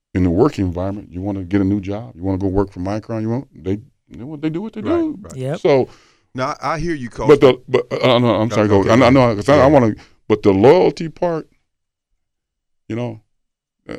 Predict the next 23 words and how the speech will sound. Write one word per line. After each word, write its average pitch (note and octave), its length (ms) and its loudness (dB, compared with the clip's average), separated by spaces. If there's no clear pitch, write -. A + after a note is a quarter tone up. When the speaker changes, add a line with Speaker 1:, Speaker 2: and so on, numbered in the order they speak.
Speaker 1:
and F#2 160 -10
again, F2 380 -10
I E2 40 -20
wanna F2 180 -14
make E2+ 120 -14
sure D#2+ 220 -14
I D2 60 -16
say D#2+ 240 -14
this. - 180 -20
You, C#3 220 -8
you D3+ 140 -8
have C#3+ 120 -4
a A2+ 60 -8
responsibility F2 880 -8
to D#2+ 100 -20
be D#2+ 180 -14
loyal D2+ 540 -8
to E2+ 100 -18
the - 80 -20
welfare E2 520 -8
of D2 120 -20
your D#2+ 140 -14
family D#2+ 600 -20